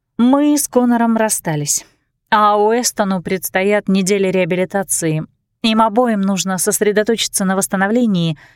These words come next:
и я им не нужна. «Кто это сказал?» Они так сказали.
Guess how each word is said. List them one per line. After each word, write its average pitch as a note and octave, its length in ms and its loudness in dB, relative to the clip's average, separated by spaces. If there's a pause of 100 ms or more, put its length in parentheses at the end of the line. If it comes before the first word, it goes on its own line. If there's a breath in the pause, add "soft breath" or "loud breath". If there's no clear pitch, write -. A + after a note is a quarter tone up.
(460 loud breath)
и B3+ 60 0
я A#3 320 2
им F3 200 0
не E3 120 2
нужна. E3 400 -2 (1120)
«Кто G3 320 0
это D#3 120 0
сказал?» E3 480 0 (1120)
Они A3 360 0
так - 220 -8
сказали. D3 540 -8